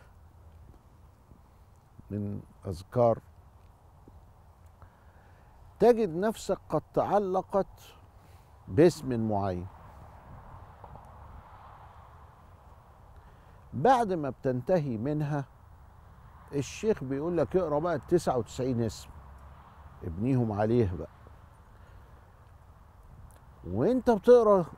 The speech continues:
كل يوم اسم من التسعة وتسعين، يعني يخلصوا في تسعة وتسعين يوم، قلبك ينجذب إلى اسم معين، ترتاح له،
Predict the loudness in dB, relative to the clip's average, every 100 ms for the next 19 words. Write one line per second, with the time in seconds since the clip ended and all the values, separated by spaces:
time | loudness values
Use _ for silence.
0 | -6 4 4 6 6 6 2 -2 -14 -18
1 | -20 -20 -18 -6 -4 -2 -2 0 0 0
2 | -2 -2 0 0 0 -2 -4 -4 -4 -4
3 | -6 -8 -6 -2 -4 -4 -6 -4 -2 0
4 | 0 -2 -12 -20 -20 -20 -20 -20 -20 -20
5 | -20 -20 -20 -20 -20 -18 -18 -18 -20 -20
6 | -20 -20 -20 -20 -20 -20 -20 0 2 4
7 | 2 0 -2 0 4 4 2 -2 -4 -2
8 | -2 -4 -8 -8 -6 -6 -8 -10 -14 -20
9 | -20 -20 -12 -4 -4 -2 -2 -2 -6 -8